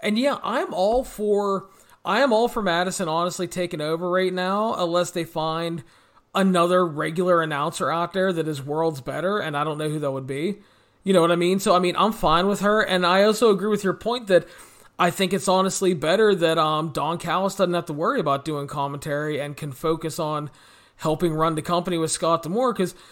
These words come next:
there are times where Don is really good on commentary, but again, I think there's times where he's overbearing and kinda takes over, and I think detracts from things.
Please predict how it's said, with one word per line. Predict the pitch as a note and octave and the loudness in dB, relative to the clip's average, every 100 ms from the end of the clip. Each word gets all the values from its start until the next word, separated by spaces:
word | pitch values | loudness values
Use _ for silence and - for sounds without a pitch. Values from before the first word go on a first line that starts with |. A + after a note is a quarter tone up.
| - - | -18 2
there | F#3+ C4 | 8 8
are | B3+ C4+ | 10 6
times | - C4+ C#4 A3+ | 6 0 2 0
where | A#3 | -2
Don | E3+ F3 G#3 | 0 2 2
is | G#3 C#3+ | 2 -2
really | C3 D#3+ F#3 | -2 0 0
good | D#3+ D#3 F3 | 0 0 0
on | F3+ | -2
commentary, | F3+ F#3+ G3 G3 G3+ | -2 -4 -4 -2 -2
but | F3+ E3+ | 0 -2
again, | E3 F3+ | -2 -4
I | D#3 | -4
think | D3+ E3 | -8 -8
there's | D#3+ D3+ | -8 -6
times | F3+ F3 F3 | -4 -2 -2
where | D#3 D#3 - - _ | -4 -4 -6 -20 _
he's | - F#3+ E3+ | -6 -2 2
overbearing | F3+ E3+ E3 C#3+ D3 E3 D#3+ | 2 2 -2 -2 0 0 -2
and | D3 | -6
kinda | C#3+ D3+ C#3 | -6 -6 -6
takes | D#3+ C3 D#3+ | -8 -8 -2
over, | G3 F3 | -2 -2
and | D3 C#3 | -4 -6
I | |
think | C3+ C#3 | -8 -12
detracts | G#2 - E3 D3+ C3+ | -12 -8 -6 -4 -6
from | A#2 | -14
things. | G2+ - - - | -16 -18 -20 -20